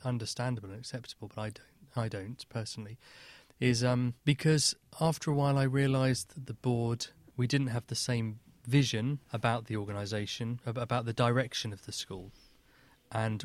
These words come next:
um, we weren't working to the same values. And what I always question,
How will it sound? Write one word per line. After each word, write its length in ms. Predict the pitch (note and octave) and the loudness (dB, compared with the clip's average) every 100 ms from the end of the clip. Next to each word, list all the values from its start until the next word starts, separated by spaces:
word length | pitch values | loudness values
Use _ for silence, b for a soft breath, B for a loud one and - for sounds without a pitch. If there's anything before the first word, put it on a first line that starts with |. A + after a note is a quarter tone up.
| A#2+ | -2
um, 220 | A2+ A2+ | -2 -2
we 100 | A2+ | -2
weren't 280 | A2+ A2+ A#2+ - - | 0 -2 -4 -14 -4
working 320 | B2 - B2 | -4 0 -2
to 100 | - | -2
the 60 | |
same 280 | B2 B2+ A#2+ | -4 -2 0
values. 640 | A#2 A#2 G#2 F#2+ F#2+ - - - | 0 0 -2 -8 -10 -14 -12 2
And 140 | A#2+ | 6
what 120 | D3 F3+ | 8 8
I 200 | A3 A3+ | 6 6
always 360 | F#3 C#3 - | 6 4 2
question, 840 | - - F#3 - - G2 F2+ G2+ | 0 2 4 2 -2 -6 -6 -8